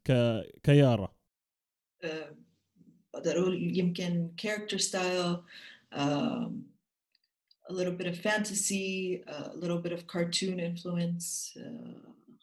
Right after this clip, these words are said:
Speaker 2: خصوصًا من Adventure Time. Um, how can you say? Not psychedelic, not trippy.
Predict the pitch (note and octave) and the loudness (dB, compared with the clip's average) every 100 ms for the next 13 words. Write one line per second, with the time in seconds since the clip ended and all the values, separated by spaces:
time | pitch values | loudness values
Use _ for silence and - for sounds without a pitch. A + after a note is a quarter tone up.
0 | _ - F3 E3+ E3 D#3+ D#3 D3+ D3+ D#3 | _ -10 -6 -6 -8 -10 -14 -16 -18 -16
1 | D3+ G3 G3 G3 F3+ F#3 F3 E3+ E3+ E3+ | -4 -2 0 -2 -4 -2 -2 -2 -2 -4
2 | - - - _ _ D#3 C#3+ D#3 - - | -8 -18 -20 _ _ -10 -8 -8 -8 -10
3 | - - _ _ _ _ _ _ - F#3 | -12 -14 _ _ _ _ _ _ -16 -14
4 | F3 F3+ F3+ F3 F3 D#3+ D#3+ E3+ - _ | -8 -4 -2 -2 -2 0 -2 -4 -10 _
5 | _ A3 A#3 - G3+ F#3+ G3 G3 F#3+ G3 | _ 0 0 2 0 0 4 4 4 2
6 | F#3+ G3+ - - E3+ E3+ | 2 4 2 2 2 2